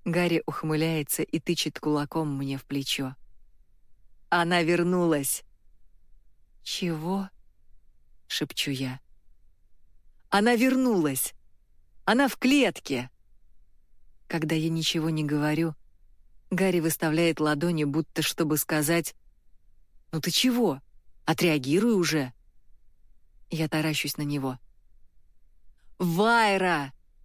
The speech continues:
наконец восклицает он. «Вайра вернулась!» Тут я так сильно пинаю Гарри, что она же взвизгивает и со смехом убегает от меня. Я тоже смеюсь.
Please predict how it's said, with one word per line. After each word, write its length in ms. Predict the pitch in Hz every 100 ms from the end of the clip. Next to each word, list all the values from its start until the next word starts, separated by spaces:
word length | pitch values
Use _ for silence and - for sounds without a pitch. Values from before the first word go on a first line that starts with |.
| - - - -
наконец 520 | 160 156 147 143 -
восклицает 640 | 143 - 156 - 147 135 -
он. 280 | - 143 127 - - _ - - - - - - -
«Вайра 600 | - 190 240 254 196 180
вернулась!» 920 | 175 233 269 277 302 254 185 143 - - - - - - - - - - - - - -
Тут 180 | 208
я 140 | - 190
так 180 | 202 -
сильно 400 | - 202 180 156
пинаю 420 | 170 170 170 160
Гарри, 460 | 156 185 165 139 - - -
что 260 | - - 185
она 200 | 180 175
же 120 | 156
взвизгивает 800 | 147 151 170 196 147 151 156 147 -
и 40 |
со 180 | 180 165
смехом 520 | - 165 185 - 165 -
убегает 580 | 160 156 139 139 135 127
от 160 | -
меня. 360 | 139 131 127 131 - - - - - - - - - - _ -
Я 220 | 175 180
тоже 320 | - 175 156
смеюсь. 640 | 147 156 147 135 135 -